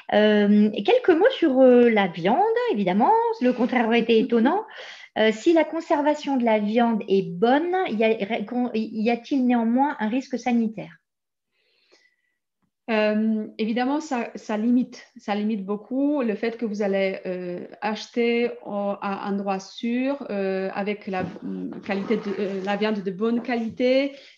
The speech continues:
Speaker 2: que vous allez conserver au congélateur, que vous allez, euh, décongeler aussi à température plus quatre, euh, sur vingt-quatre heures, donc plutôt décongélation lente.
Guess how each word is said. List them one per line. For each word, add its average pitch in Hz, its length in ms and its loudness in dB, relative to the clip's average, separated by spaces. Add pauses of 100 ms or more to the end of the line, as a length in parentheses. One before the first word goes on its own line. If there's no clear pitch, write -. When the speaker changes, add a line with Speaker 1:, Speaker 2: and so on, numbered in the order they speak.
Speaker 2:
que 247 100 -4
vous 233 240 -2
allez 226 260 0
conserver 220 720 -4
au 240 100 -4
congélateur, 233 880 -4
que 247 100 -4
vous 226 260 -4
allez, 214 440 -4 (320)
euh, 180 320 -2
décongeler 226 840 -2
aussi 214 460 -6 (160)
à 214 120 -6
température 214 760 -8
plus 214 260 -12
quatre, - 540 -10 (400)
euh, 185 180 -2
sur 208 280 -6
vingt-quatre 208 480 -4
heures, 226 300 -2
donc 196 160 -8
plutôt 208 200 -6
décongélation 196 640 -6
lente. 208 320 -4